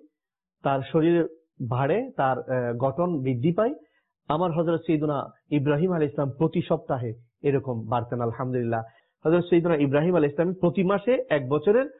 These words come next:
সমান, আহ, ওনার গঠন বাড়তো এবং ওনার বয়স যখন পনেরো মাস হয়, আলহামদুলিল্লাহ, আল্লাহ তাআলার অশেষ মেহেরবানিতে আমার হযরত সৈয়দনা ইব্রাহিম আলাইহিস সালামের আম্মা জান তার বাবাকে বললেন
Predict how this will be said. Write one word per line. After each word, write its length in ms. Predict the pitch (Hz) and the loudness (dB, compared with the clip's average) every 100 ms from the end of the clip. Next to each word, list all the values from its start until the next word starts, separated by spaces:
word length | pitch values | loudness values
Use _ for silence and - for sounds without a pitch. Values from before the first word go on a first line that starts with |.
| _ - | _ -8
সমান, 300 | - 165 208 285 _ _ - | -4 0 -2 -4 _ _ -4
আহ, 180 | 135 | 0
ওনার 200 | 143 147 | 0 0
গঠন 380 | 135 131 151 139 | 0 0 0 -2
বাড়তো 460 | 123 117 123 120 117 - - | -2 -2 -2 -2 -4 -12 -4
এবং 220 | 131 143 - | -2 -2 -2
ওনার 240 | 143 165 | 0 2
বয়স 260 | 147 139 127 | 2 2 0
যখন 280 | 139 151 120 | -2 -2 -2
পনেরো 280 | 135 139 147 | -2 0 0
মাস 200 | 135 123 - | -2 -6 -6
হয়, 140 | 127 117 - _ | -4 -4 -10 _
আলহামদুলিল্লাহ, 760 | - 127 139 131 123 113 127 120 - _ | -6 -4 -4 -4 -4 -2 -2 -4 -8 _
আল্লাহ 240 | 135 135 135 | -2 0 0
তাআলার 240 | 135 127 | -2 -2
অশেষ 220 | 123 160 - | -2 -2 -4
মেহেরবানিতে 760 | 135 131 127 123 120 113 - _ _ | -2 0 -2 -2 -4 -6 -8 _ _
আমার 260 | 139 143 127 | -2 -2 -2
হযরত 280 | 135 139 139 | -4 -4 -2
সৈয়দনা 380 | 143 131 131 120 - _ - | -4 -2 -4 -6 -12 _ -4
ইব্রাহিম 440 | 143 135 131 156 | 0 2 0 0
আলাইহিস 320 | 147 131 139 135 | -2 -2 -2 -2
সালামের 240 | 139 131 127 | -4 -4 -6
আম্মা 240 | 127 127 | -4 -4
জান 220 | 120 131 117 - _ _ | -2 -2 -4 -12 _ _
তার 200 | 143 131 | -2 -2
বাবাকে 400 | 120 123 120 120 | 0 0 -2 -2
বললেন 420 | 123 117 123 127 | 0 0 0 -4